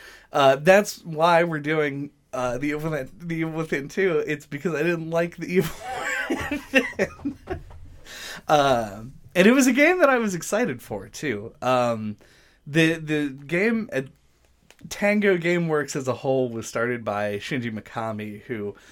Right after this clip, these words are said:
uh, is one of the people behind Resident Evil. And,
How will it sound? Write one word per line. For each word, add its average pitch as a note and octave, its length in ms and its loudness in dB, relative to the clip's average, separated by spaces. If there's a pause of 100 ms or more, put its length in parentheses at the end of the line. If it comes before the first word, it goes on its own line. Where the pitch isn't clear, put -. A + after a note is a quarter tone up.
(400)
uh, A2+ 240 -2
is A2 120 -8
one B2+ 120 -4
of G#2+ 80 -8
the A2 160 -6
people A2 300 -10
behind A#2 360 -8
Resident A#2 380 -8
Evil. C#3 460 -4 (460)
And, A#2 600 -4